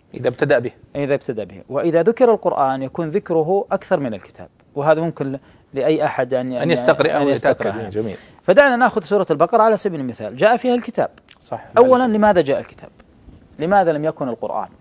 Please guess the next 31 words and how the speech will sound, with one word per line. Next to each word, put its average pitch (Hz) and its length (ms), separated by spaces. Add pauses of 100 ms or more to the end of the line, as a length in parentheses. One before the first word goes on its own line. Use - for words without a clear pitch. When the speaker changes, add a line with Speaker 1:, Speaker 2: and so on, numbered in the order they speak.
(360)
Speaker 1:
جميل. 107 260 (300)
Speaker 2:
هذا 127 240
أولا. 92 320 (400)
يعني، 123 160
لماذا 170 200
ما 143 120
قال 139 220
الله 135 140
سبحانه 127 380
وتعالى: 135 420
"ألف 147 180
لام 135 220
ميم 151 180
ذلك 147 360
القرآن"؟ 135 680 (440)
Speaker 1:
نعم. 104 280 (380)
Speaker 2:
السبب 233 420
هنا 147 520
أن 170 200
المقام 160 500
هنا 190 280
مقام 175 720 (280)
بيان 170 680 (480)
لفضيلة 151 760
الكتاب 135 560
اللي 135 100
هو 175 100
القرآن 208 500
على 175 180
بقية 190 360
الكتب، 170 320